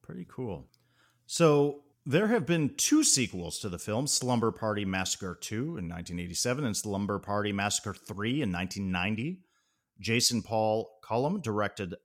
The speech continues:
the documentary Sleepless Nights, Revisiting the Slumber Party Massacres. Other films in the Massacre film series include a second trilogy, Sorority House Massacre in nineteen eighty-six, Sorority House Massacre Two, Nighty,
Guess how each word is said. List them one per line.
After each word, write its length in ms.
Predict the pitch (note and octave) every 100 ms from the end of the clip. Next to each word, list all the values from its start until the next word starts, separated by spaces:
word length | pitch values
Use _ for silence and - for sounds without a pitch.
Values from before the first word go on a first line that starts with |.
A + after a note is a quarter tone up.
| -
the 140 | G#2+
documentary 680 | F2+ G2+ G2+ A2 G2 G2 G2
Sleepless 640 | - - B2+ E3 F3 E3+
Nights, 460 | F3 E3+ C3+ - - G2
Revisiting 580 | G#2 F2 B2 D3 D#3
the 60 | C#3+
Slumber 460 | C#3 - B2+ C3 C3+
Party 340 | - C3+ C3+
Massacres. 880 | B2 C3 C#3+ G#2+ - E2 D#2 - - _ _ _ _ _ _
Other 200 | G#2 G#2
films 500 | F2+ B2 B2 B2 A#2 -
in 300 | B2+ B2 B2
the 140 | B2 A2+
Massacre 460 | A2+ B2 - A#2+
film 320 | A2 C#3 D3
series 400 | E3+ - A#2+ B2
include 380 | C3+ A#2+ - D3+
a 80 | C3
second 560 | - - F#3 G#3+ C#4 G3
trilogy, 800 | - - A2+ G#2 F#2 A2 C#3+ - _
Sorority 760 | - - C#3 A#2+ C#3 B3 D4+ D3
House 380 | F#2 F2 E2 -
Massacre 760 | F#2+ F2+ - F#2+ G2+ A2 F3 _ _ _ _
in 100 | F2+
nineteen 320 | F2 F2+ F2
eighty-six, 560 | F#2 E2+ - F3 - -
Sorority 320 | F2+ F2+ F2
House 240 | F2+ F2+
Massacre 380 | F#2 F2 - E2+
Two, 240 | - G#2 A#2+
Nighty, 480 | G#2+ F#2 A2 G2+